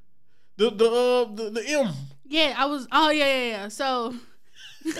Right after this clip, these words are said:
Speaker 1: And how that actually was a good reveal because
Speaker 2: That, that character is a psychiatry major, psychology major.
Speaker 1: he was doing a case study, bro.
Speaker 2: He was doing a case study, and he fooled everybody. He ended up linking all of these relationships together.
Speaker 1: He put them all together. Like, all of his friends, his roommates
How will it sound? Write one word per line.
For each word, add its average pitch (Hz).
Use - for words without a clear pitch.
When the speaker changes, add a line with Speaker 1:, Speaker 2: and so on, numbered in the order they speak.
Speaker 1:
And 180
how 240
that 233
actually 220
was 202
a 185
good 208
reveal 185
because 180
Speaker 2:
That, 302
that 302
character 285
is 262
a 269
psychiatry 240
major, 208
psychology 226
major. 196
Speaker 1:
he 214
was 196
doing 220
a -
case 294
study, 139
bro. 143
Speaker 2:
He 285
was 269
doing 262
a 254
case 247
study, 208
and 220
he 294
fooled 269
everybody. 220
He 269
ended 254
up 220
linking 254
all 247
of 240
these 247
relationships 233
together. 226
Speaker 1:
He 170
put 156
them 139
all 139
together. 120
Like, 113
all 190
of 196
his 202
friends, 185
his 185
roommates 185